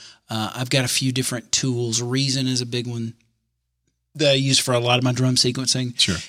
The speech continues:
Speaker 1: If I'm doing drum sequencing that's more, uh, traditional kind of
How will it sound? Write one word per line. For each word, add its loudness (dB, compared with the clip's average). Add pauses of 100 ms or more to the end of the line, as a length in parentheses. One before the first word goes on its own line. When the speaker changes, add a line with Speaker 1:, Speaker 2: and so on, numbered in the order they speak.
Speaker 1:
If 4
I'm 6
doing 2
drum 6
sequencing 2
that's -2
more, 0 (1200)
uh, 0 (600)
traditional 4
kind 0
of -4